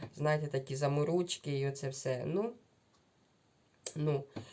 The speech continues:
е, в общем, я буду дивитися. Я буду дивитися, як там мені краще, е, потому що, е,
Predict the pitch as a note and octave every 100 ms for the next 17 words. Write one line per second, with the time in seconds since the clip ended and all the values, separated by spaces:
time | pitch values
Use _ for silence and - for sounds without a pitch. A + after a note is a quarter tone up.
0 | F3 D3+ - - B2+ C3 C3+ C3 B2+ B2+
1 | D3+ E3+ - F3 G3 G3+ F#3 F3 F3+ D3+
2 | C3+ - C3 D3 - D3 D#3 E3+ E3 D#3+
3 | F3 A#3+ A3+ F3 E3+ D3+ - C#3+ D3 D3
4 | - - G3 A3+ - D#3 C#3 - - -
5 | - F#3 - - - C#3+ C#3 C#3 - -
6 | - - D#3+ D#3 D#3+ F3 - - F3 E3
7 | D3+ - - - - _ _ _ - -